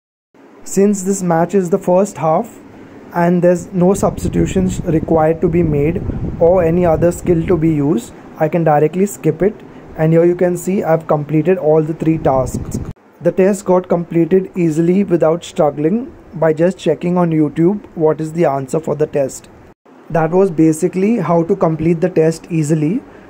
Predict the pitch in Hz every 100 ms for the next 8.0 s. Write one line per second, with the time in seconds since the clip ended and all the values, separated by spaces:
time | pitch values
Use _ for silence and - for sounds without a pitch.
0 | - 170 170 180 190 185 196 180 214 151
1 | 151 180 175 151 - 160 262 - - -
2 | - - - 170 160 190 185 220 185 180
3 | - - - 175 165 175 170 156 151 175
4 | 214 - 156 151 175 175 147 143 165 302
5 | - - - - - - - - - _
6 | _ _ _ - - - - - 175 180
7 | 208 214 202 202 170 175 180 185 247 311